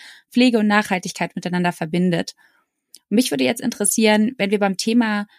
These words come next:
persönliche Betroffenheit sind, also dass persönliche Betroffenheit, subjektive Betroffenheit, ähm, dazu führt, dass Menschen sich involviert fühlen, dass sie,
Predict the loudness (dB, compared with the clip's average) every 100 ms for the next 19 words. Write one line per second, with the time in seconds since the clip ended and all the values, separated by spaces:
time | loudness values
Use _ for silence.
0 | _ -2 2 4 4 2 -2 -6 -6 -4
1 | -2 0 -2 -4 -6 -6 -4 -6 -4 -2
2 | 0 0 0 2 4 4 0 -6 -6 -6
3 | -4 -4 -2 -2 0 4 4 2 -4 -6
4 | -12 -10 -10 -10 -6 -6 -6 -8 -16 -18
5 | -18 -8 -2 0 0 -4 -4 -2 -2 -2
6 | -2 -2 0 2 2 -2 -2 0 0 2
7 | 2 2 -2 -4 -4 -8